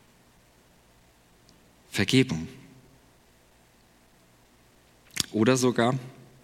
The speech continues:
Gott selbst. Weil christlicher Glaube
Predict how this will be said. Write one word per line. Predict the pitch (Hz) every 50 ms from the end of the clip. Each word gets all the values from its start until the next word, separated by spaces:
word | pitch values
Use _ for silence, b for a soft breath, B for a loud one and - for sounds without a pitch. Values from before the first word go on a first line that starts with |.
| _ _ _ _ _ _ _ _ _ _ _ _ _ _ - _ _ _ _ _ _ _ _ _ _ _ _
Gott | - 95 92 - - - - - - - - - - - _
selbst. | - - - 117 98 85 - - - - - - - - - - - - - _ _ _ _ _ _ _ _ _ _ _ _ _ _ _ _ _ _ _ _ _ _ _ _ _ _ _ _ _ _ _ _ _ _ _ _ _ _ _ _ _ _ _ _ _ _ _ _ _ _ _ _ _ _ _ _ _ _ _ _ _ _ _ B B B B B B B B B - - _ _ _ _ - _ _ _ B B B B
Weil | - 117 -
christlicher | - 156 175 - - 190 - 156 127
Glaube | 110 120 120 123 156 165 165 165 156 151 -